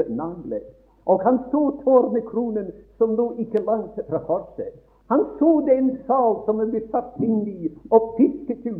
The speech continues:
blodet der av disse brutale soldater. Og han så den tomme grav og steinen som lå ved munnen av den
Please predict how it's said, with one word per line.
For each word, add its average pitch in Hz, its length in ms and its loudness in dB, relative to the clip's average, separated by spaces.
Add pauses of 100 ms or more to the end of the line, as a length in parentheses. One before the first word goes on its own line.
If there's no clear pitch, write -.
blodet 208 420 0
der 196 320 2 (220)
av 196 180 -2
disse 226 320 2
brutale 214 680 -2 (100)
soldater. 143 640 -2 (400)
Og 214 160 6
han 294 220 6
så 311 180 4
den 254 280 2
tomme 254 280 0
grav 208 440 -2
og 190 220 0
steinen 220 600 -2 (220)
som 208 200 4
lå 247 140 2
ved 214 280 2
munnen 196 600 0
av 175 180 -6
den 202 140 4